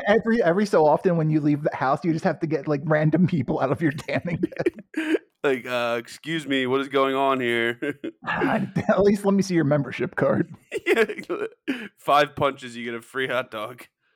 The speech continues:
Speaker 2: <laughs> Like, give him a punch card. <laughs>
Speaker 1: Oh, my God. Uh, yeah, tanning beds. Can't believe they're still a thing. But I don't know, man. I'm, I'm, I'm super hyped about the hundred K. We get our, uh,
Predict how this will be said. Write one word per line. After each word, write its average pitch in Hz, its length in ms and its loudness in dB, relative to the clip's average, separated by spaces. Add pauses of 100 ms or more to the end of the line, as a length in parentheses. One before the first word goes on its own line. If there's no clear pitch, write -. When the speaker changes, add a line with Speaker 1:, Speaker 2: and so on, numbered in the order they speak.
(100)
Speaker 2:
<laughs> - 560 -12
Like, - 1400 -8
give 139 120 -8
him 135 80 -10
a 120 60 -16
punch 127 320 -12
card. 117 420 -6
<laughs> - 560 -14 (340)
Speaker 1:
Oh, 156 360 0 (340)
my 139 80 -12 (140)
God. 135 420 0
Uh, 151 380 0 (420)
yeah, 180 200 0 (280)
tanning 185 260 -2
beds. 143 380 -2 (160)
Can't 156 160 0
believe 156 180 -2
they're 143 140 -2
still 143 200 0
a 135 40 -4
thing. 135 240 -4 (560)
But 165 480 -2 (920)
I 123 120 -4
don't 110 120 -6
know, 67 140 -18
man. - 320 -16 (100)
I'm, 143 300 -2
I'm, 185 160 2
I'm 185 140 0
super 208 220 -2
hyped 156 180 0
about 139 180 -2
the 135 80 -4
hundred 127 240 0
K. 143 300 0 (640)
We 143 80 -14
get 135 160 -2
our, 127 280 -2
uh, 120 360 -4